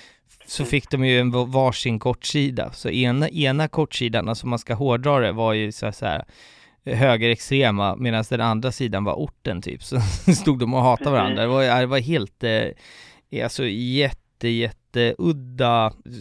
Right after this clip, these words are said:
Speaker 1: supporterkultur och hur det funkade på, på deras läktare, där i princip båda kortsidorna är på samma lag men
Speaker 2: Mm.
Speaker 1: hatade varandra. Det är så jävla
Speaker 2: Precis.
Speaker 1: k-, konstig,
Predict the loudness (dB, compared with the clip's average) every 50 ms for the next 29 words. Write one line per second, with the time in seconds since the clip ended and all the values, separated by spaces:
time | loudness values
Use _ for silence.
0 | -14 -14 -14 -14 -14 -14 -10 -8 -6 -6 -6 -6 -8 -12 -10 -10 -10 -8 -6 -4
1 | -4 -4 -2 -4 -4 -4 -4 -6 -8 -10 -8 -6 -6 -4 -4 -6 -6 _ -4 -4
2 | -4 -4 -6 -6 -6 -8 -6 -6 -6 -6 -4 -4 -4 -6 -6 -4 -4 -6 -6 -6
3 | -10 -6 -4 -2 -2 -2 -2 -2 -4 -4 -4 -4 -6 -8 -10 -8 -8 -10 -6 -4
4 | -2 -2 0 -2 -2 -4 -4 -4 -6 -6 -4 -4 -4 -4 -2 -2 -2 -2 -2 -4
5 | -4 -4 -4 -2 -2 -2 -2 -2 -4 -4 -4 -4 -4 -2 -2 -4 -4 -4 -4 -4
6 | -2 -2 -2 -2 -2 -2 -4 -8 -10 -12 -14 -20 -20 -20 -20 -20 -20 -20 -20 _
7 | _ -4 -4 -2 0 0 0 2 2 2 0 0 2 4 6 6 6 4 2 -2
8 | -2 -2 -2 -2 -2 -2 0 2 2 2 2 0 -2 -6 -8 -12 -6 -2 0 0
9 | 2 2 0 -2 -2 -4